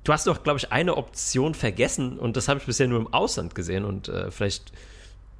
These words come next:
ich würde mich mal interessieren, was du davon hältst. Finde ich auch ganz spannend.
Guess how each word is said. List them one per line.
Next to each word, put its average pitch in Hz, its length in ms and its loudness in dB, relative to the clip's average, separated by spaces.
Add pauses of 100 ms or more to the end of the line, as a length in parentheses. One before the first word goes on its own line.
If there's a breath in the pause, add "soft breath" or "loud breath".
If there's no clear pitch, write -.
(260)
ich 117 80 2
würde 170 140 2
mich 175 80 0
mal 170 80 6
interessieren, 139 320 2
was - 140 -2
du 107 60 -14
davon 104 400 0
hältst. 82 260 -8
Finde 113 160 2
ich - 20 -6
auch - 100 -4
ganz 101 220 -2
spannend. 117 420 -6